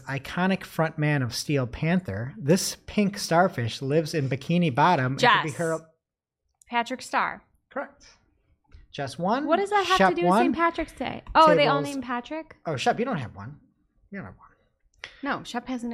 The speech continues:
Speaker 2: There's only
Speaker 1: You
Speaker 2: been
Speaker 1: haven't
Speaker 2: two
Speaker 1: had any.
Speaker 2: questions.
Speaker 1: Correct.
Speaker 2: I don't know, Shep.
Speaker 1: Okay. <laughs> Next question.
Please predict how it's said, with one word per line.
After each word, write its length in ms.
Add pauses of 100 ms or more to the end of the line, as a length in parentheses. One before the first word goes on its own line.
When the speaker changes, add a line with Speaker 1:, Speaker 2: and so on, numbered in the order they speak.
(140)
Speaker 2:
There's 100
only 140
Speaker 1:
You 60
Speaker 2:
been 120
Speaker 1:
haven't 60
Speaker 2:
two 60
Speaker 1:
had 20
any. 80
Speaker 2:
questions. 580
Speaker 1:
Correct. 420 (140)
Speaker 2:
I 100
don't 140
know, 180
Shep. 200 (180)
Speaker 1:
Okay. 320 (400)
<laughs> 420
Next 500
question. 600